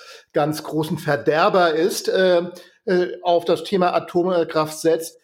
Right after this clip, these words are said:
sondern, und das ist eigentlich das, was bei mir so den Schalter umgelegt hat und gesehen, wie ernst das Thema, äh, inzwischen wieder diskutiert wird, äh, dass ja sogar die Grünen in Finnland inzwischen für eine Wiederbelebung der Atomkraft ein-,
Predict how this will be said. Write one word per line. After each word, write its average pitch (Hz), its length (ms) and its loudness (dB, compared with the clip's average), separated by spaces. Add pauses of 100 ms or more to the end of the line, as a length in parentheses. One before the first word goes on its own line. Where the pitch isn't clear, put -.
(140)
sondern, 202 600 0
und 180 180 0
das 175 140 0
ist 175 100 -4
eigentlich 170 300 0
das, 165 200 -2
was 151 200 -2
bei 147 160 0
mir 180 220 0
so 165 140 2
den 139 220 -2
Schalter 139 560 -2
umgelegt 131 520 -6
hat 127 200 -4
und 135 260 -8
gesehen, 131 340 -8
wie 139 160 -10
ernst 156 600 -2
das 156 180 -2
Thema, 151 480 0
äh, 143 320 -4 (120)
inzwischen 160 420 -8
wieder 143 160 -2
diskutiert 151 560 -8
wird, 156 180 0 (800)
äh, 156 260 2
dass 151 240 0
ja 151 140 0
sogar 151 260 0
die 139 120 -6
Grünen 180 440 0
in 156 140 -4
Finnland 170 500 -2
inzwischen 135 560 -10
für 151 340 -2
eine 139 540 -2
Wiederbelebung 139 560 -4
der 139 120 0
Atomkraft 180 460 -4
ein-, 110 200 -6